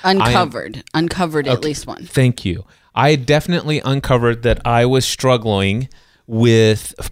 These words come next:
Speaker 1: f-, feelings of being fundamentally, fundamentally flawed. We'll get into that today.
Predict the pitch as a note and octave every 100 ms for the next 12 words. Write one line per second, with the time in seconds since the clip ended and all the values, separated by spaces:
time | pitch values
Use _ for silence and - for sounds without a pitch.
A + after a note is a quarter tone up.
0 | A#2 - - B2+ - - B2+ A#2 A2+ A2
1 | A#2 A2 - A2 G#2+ G#2+ A2+ A#2+ - -
2 | - - B2+ C3+ C#3 A#2+ A#2+ B2 A#2+ A#2+
3 | - G#2 G2+ G#2+ G2+ A2 A2+ A2 A2 G#2
4 | - A2 G#2 F#2 A#2